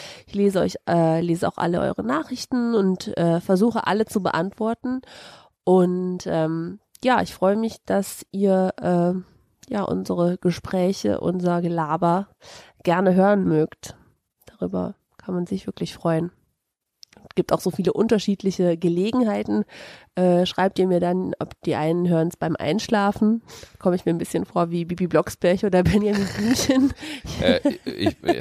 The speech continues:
Speaker 2: ich will jetzt nicht sagen, wer wer ist.
Speaker 1: Du bist Benjamin?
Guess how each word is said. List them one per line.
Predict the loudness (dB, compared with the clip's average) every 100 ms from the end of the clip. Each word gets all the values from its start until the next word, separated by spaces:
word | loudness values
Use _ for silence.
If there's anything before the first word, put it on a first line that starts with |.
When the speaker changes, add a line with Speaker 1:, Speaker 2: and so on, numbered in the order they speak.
| -6 -12 -8
Speaker 2:
ich | -4
will | 0
jetzt | 0 0
nicht | 0
sagen, | 2 2 2
wer | 0 0
wer | 2 0 0
ist. | -2
Speaker 1:
Du | -2
bist | -2 -4
Benjamin? | -6 -6 -4 -4 -4